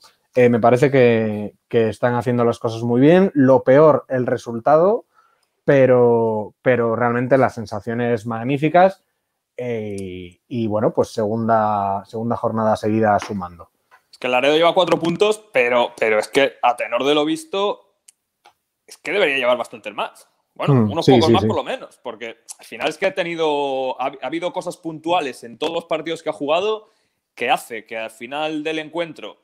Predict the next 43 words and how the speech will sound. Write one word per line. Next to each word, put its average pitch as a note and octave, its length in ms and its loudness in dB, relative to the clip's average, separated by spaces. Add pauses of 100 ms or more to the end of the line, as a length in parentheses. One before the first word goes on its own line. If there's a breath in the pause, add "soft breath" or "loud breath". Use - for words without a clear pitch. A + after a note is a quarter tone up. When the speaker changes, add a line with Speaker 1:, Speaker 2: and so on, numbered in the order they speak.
Speaker 2:
la A#2+ 180 -2
balanza D3 420 0
se D#3 280 -4
incline D#3 400 -10
a A#2 160 -10
un D3 160 -6
lado C#3 280 0
o A2+ 140 -6
a A#2 40 -2
otro F#3 420 -8 (400)
y D3+ 160 -14
que A#2 100 -18
en G2+ 80 -18
este C3+ 320 -12
caso D#3+ 840 -4
es A#2 100 -18
que F3+ 140 -10
todo G3+ 180 -4
ha C#3+ 80 0
ido C3+ 160 -2
de, B2 580 -8 (140)
ha - 120 -8
ido, A#2 1000 -6
ha - 100 -8
ido F3 100 -8
en F3+ 40 -10
su B2 140 -12
contra. - 320 -6 (640)
Y A2+ 300 -10
vamos, A#2+ 200 -8
ahora G2+ 120 -8
está A#2+ 180 -8
en, A#2 340 -14
es - 140 -12
el A#2+ 140 -2
último B2+ 560 -2
que, B2 400 0
que B2+ 100 0
descendería B2 460 -2
de B2+ 60 -2
manera B2+ 280 -2
directa, C3 540 -2
pero G#2+ 480 -8